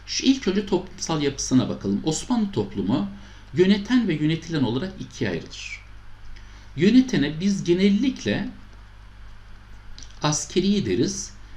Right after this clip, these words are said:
Yönetilene ise reaya deriz.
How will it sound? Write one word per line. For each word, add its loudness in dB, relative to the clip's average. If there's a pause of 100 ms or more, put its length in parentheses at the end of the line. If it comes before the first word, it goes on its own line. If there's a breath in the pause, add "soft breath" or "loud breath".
(140)
Yönetilene 4
ise 0 (1120)
reaya 0
deriz. -8